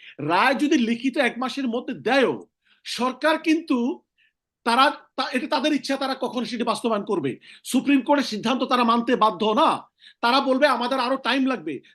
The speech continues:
তারা বলবে, "আমাদের পার্লামেন্টে বিতর্ক লাগবে, আমরা পার্লামেন্টে সকলের কথা শুনে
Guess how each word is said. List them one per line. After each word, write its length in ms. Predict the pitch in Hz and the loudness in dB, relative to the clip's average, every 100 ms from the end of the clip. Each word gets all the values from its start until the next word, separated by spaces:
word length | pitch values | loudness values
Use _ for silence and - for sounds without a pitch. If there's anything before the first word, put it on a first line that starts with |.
| - | -6
তারা 180 | 233 254 | -4 -2
বলবে, 260 | 262 269 | 0 0
"আমাদের 300 | 262 262 262 | 0 0 -4
পার্লামেন্টে 500 | - 233 262 254 254 | -4 -4 -2 -4 -4
বিতর্ক 340 | 196 240 262 269 | -6 -6 -2 0
লাগবে, 400 | 247 160 151 - - - | 0 0 -4 -8 -16 -14
আমরা 220 | 208 269 | -6 -6
পার্লামেন্টে 640 | 262 226 240 262 262 262 262 | 0 2 2 0 0 -2 -2
সকলের 380 | 247 - 269 | -6 -6 -6
কথা 280 | - 233 269 247 | -6 -6 -6 -4
শুনে 300 | 247 277 | -2 -2